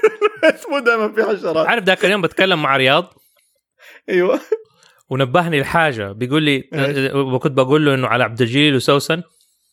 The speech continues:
Speaker 2: بيقول لي: "هل حتحطوا في شخصية سوسن إن هي أصلًا كانت دبانة وبعدين تحولت لواحدة عجوزة؟" <laughs>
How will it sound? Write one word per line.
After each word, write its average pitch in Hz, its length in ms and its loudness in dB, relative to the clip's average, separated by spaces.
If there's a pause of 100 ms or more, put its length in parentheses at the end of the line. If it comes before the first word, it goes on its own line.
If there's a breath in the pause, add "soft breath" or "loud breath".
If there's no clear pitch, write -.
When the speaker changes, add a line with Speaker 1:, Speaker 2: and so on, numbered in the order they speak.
(120)
Speaker 2:
بيقول 131 220 2
لي: 135 60 4
"هل 151 140 2
حتحطوا - 420 -2
في - 160 -10
شخصية 143 440 0
سوسن 147 360 2
إن 127 100 0
هي 139 180 2
أصلًا 135 280 -2
كانت 131 320 0
دبانة 127 360 2
وبعدين 120 340 2
تحولت 131 500 0
لواحدة 120 300 -2
عجوزة؟" 120 400 -2
<laughs> - 40 -16